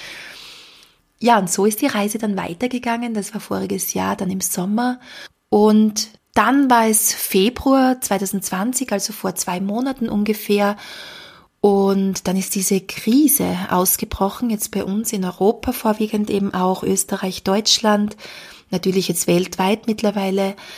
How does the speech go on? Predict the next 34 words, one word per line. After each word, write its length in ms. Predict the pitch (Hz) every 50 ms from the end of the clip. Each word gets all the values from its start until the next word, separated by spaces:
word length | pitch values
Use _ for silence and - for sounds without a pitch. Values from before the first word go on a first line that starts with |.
| - - -
Aber 140 | - 175
es 100 | 196 202
ist 140 | - 202 -
diese 220 | - 214 214 220 214
Krise 400 | - - 226 254 240 208 - 185
ausgebrochen 760 | 185 185 - - - - - - - 180 - - - 214
und 100 | 208 202
der 100 | 196 196
Verlag 420 | 180 - 196 190 185 175 180 202 -
und 120 | 214 196
ich 220 | - 196 196 - -
gingen 300 | - 208 208 208 196 196
dann 140 | 196 190
nochmal 380 | 185 190 190 - - 196 196 190
in 120 | 190 190 185
intensiven 840 | - - 208 247 269 - 247 240 - - - 214 208 - 214 -
Austausch 520 | - 180 180 185 - - - 185 180 - -
miteinander. 500 | 185 175 185 185 185 180 180 185 185 190
Und 140 | 185 185
wir 160 | - 185 170 180
haben 240 | 180 202 - 254
damals 320 | 247 - 208 202 208 202 -
dann 160 | - 190 -
einfach 300 | 180 180 180 - 202 -
beschlossen, 640 | - 185 180 - - 180 180 175 - - - 180 175 - - - - - - - - -
aufgrund 800 | - 190 185 - - - - - 226 233 262 302 320 311 - -
der 140 | - - -
aktuellen 640 | 196 196 - - - 208 196 180 180 190 196 190
Lage 340 | 185 185 175 175 170 - 180
müssen 420 | 190 190 202 226 220 - - 240
wir 140 | 214 208 196
dieses 400 | - 202 208 208 - 214 202 -
Buch 320 | - - 196 196 185 - -
noch 200 | 180 170 -